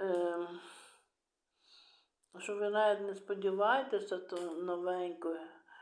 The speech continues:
е, що вас запросять на забаву. На забаву ви будете веселитися, справляти щось, е, у вас буде все получати,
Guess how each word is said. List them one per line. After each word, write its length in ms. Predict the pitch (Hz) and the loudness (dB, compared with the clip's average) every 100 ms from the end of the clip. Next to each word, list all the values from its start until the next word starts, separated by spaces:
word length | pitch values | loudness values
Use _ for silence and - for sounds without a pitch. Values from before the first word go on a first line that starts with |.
| - _ _ | -20 _ _
е, 260 | 180 175 170 | -10 -8 -6
що 160 | 170 | -4
вас 220 | 208 220 220 | -2 0 0
запросять 680 | 208 202 202 208 208 202 | -2 0 0 0 -2 -4
на 380 | 202 190 180 180 | -4 -2 -2 -4
забаву. 1000 | 170 185 185 180 208 226 - 160 - - _ _ _ _ _ _ _ _ _ _ _ _ _ | -2 -4 0 2 2 0 -2 -12 -14 -18 _ _ _ _ _ _ _ _ _ _ _ _ _
На 160 | 180 165 | -10 -6
забаву 640 | 175 175 175 196 220 196 | -6 -4 -2 -2 -4 -8
ви 140 | 170 165 | -12 -12
будете 560 | 165 165 170 170 175 170 - - - _ _ | -10 -10 -10 -10 -10 -10 -18 -20 -20 _ _
веселитися, 1160 | 175 170 190 180 185 214 214 185 - 180 170 160 | -8 -2 0 2 2 0 -2 -10 -8 -6 -6 -8
справляти 840 | - - 180 180 175 190 202 202 175 | -14 -10 -6 -4 -2 0 0 -4 -8
щось, 580 | - 175 165 - - - | -8 -8 -8 -10 -12 -10
е, 180 | 156 165 160 _ _ - - - _ _ _ _ _ _ _ | -10 -10 -16 _ _ -20 -20 -20 _ _ _ _ _ _ _
у 40 | |
вас 140 | 190 190 | -4 -4
буде 260 | 190 190 | -6 -4
все 240 | 190 190 214 | -4 -2 -4
получати, 1000 | 214 202 190 190 202 202 196 - 175 | -4 -4 -4 -4 2 2 2 -4 -6